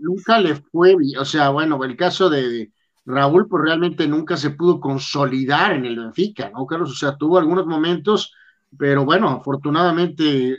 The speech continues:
encontraron esta en-, enorme oportunidad en Inglaterra y la rompió ya ahí, ¿no? Pero,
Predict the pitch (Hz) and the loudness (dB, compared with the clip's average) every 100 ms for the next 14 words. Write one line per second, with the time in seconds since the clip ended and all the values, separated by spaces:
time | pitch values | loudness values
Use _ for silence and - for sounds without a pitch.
0 | 131 135 143 139 156 170 190 160 143 156 | -6 -4 -6 -4 0 2 2 -2 -4 -2
1 | 139 139 143 151 170 160 139 135 139 143 | -2 -4 -4 -2 -2 -2 -4 -6 -4 -2
2 | 151 160 156 135 131 135 160 180 180 143 | 0 0 -2 -4 -4 -4 -2 0 2 2
3 | 127 120 151 160 147 139 185 135 175 160 | -2 -6 -4 -2 0 0 0 0 -4 -4
4 | 131 110 | -4 -4